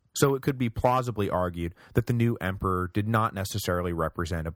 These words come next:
break with the previous dynasty. He should also be an older man, so that if, in their haste to find a successor, they picked a bad one,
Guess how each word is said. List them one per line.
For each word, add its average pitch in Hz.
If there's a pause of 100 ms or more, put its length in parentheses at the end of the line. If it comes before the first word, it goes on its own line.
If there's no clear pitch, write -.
break 101
with 98
the -
previous 78
dynasty. 87 (840)
He 151
should 165
also 190
be 110
an 90
older 95
man, 73 (340)
so -
that 113
if, 113
in 117
their 95
haste 98
to 98
find 90
a -
successor, 85
they 78
picked -
a 80
bad 107
one, 80